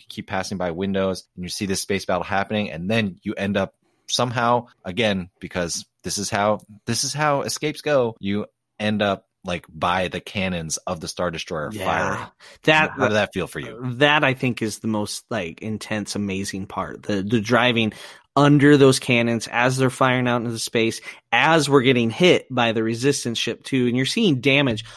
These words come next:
Speaker 2: All these laser blasts, there's damage happening around you. There's explosions around you. And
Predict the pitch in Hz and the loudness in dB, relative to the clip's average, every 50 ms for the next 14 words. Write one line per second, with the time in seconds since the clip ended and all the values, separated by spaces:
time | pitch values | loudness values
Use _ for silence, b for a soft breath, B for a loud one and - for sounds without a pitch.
0 | B B B 160 185 214 220 202 185 143 131 127 127 127 110 110 104 90 101 95 | B B B 4 6 6 6 6 4 2 2 2 2 2 2 0 -2 -2 -2 -4
1 | 82 82 - - - 143 139 123 110 110 104 113 139 135 135 143 139 135 123 113 | -4 -6 -10 -4 0 0 0 0 0 -6 0 2 2 4 4 2 2 0 0 -2
2 | - - 113 107 104 - 107 104 101 98 98 - - 113 107 104 98 95 98 101 | -2 -2 0 0 0 -2 -4 -6 -6 -6 -6 -4 -4 -4 -2 -2 -2 -2 -2 -4
3 | 95 95 92 95 104 113 117 113 123 117 - - - - 135 131 135 135 117 120 | -6 -8 -10 -6 -4 -4 -2 -2 -2 -2 -2 -6 0 2 4 6 6 4 4 2
4 | 123 120 117 113 107 104 - 107 107 104 117 117 107 107 101 98 101 98 98 - | 0 0 0 0 -2 -4 -2 -2 0 0 0 0 0 -2 -2 -4 -4 -4 -4 -6
5 | _ _ - 147 156 151 143 127 | _ _ 0 4 6 6 4 4